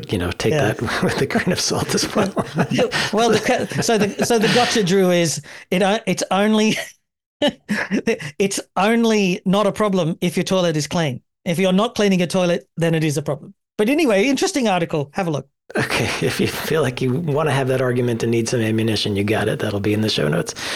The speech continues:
Speaker 1: Uh, thank you for listening. Stay tuned for our sponsor, Tech Bites conversation on securing I O T and O T devices with Palo Alto Networks. That's coming right up. Today on the Tech Bites podcast, we talk about the risks that I O T and O T devices can present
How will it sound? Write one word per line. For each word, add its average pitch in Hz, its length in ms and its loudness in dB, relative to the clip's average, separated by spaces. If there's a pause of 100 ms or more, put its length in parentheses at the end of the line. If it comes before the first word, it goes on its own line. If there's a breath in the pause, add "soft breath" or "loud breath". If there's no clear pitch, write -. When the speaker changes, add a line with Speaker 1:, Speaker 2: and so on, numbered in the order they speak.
(280 loud breath)
Speaker 1:
Uh, 131 160 0
thank 151 280 0
you 170 60 0
for 156 100 0
listening. 147 340 2
Stay 143 160 0
tuned 156 200 0
for 147 80 0
our 131 80 0
sponsor, 131 320 -2
Tech 131 240 -2
Bites 123 180 -2
conversation 120 560 0
on 113 100 0
securing 117 440 0
I 123 160 -2
O 120 60 2
T 127 280 0
and 117 140 0
O 143 120 2
T 120 160 -2
devices 113 440 0
with 110 100 -2
Palo 117 240 0
Alto 113 180 -2
Networks. 113 420 -2 (120)
That's - 120 -4
coming 98 220 0
right - 180 -2
up. - 200 -10 (1300)
Today 202 220 0
on 196 80 0
the 185 160 2
Tech 160 260 -6
Bites 160 240 0
podcast, 151 580 -2
we 131 80 0
talk 131 200 -2
about 123 180 -2
the 120 80 0
risks 123 340 -2
that 107 360 -4
I 160 140 -2
O 165 40 0
T 165 220 0
and 139 180 -2
O 170 100 0
T 170 140 -2
devices 127 400 -2
can 123 140 0
present 117 340 -2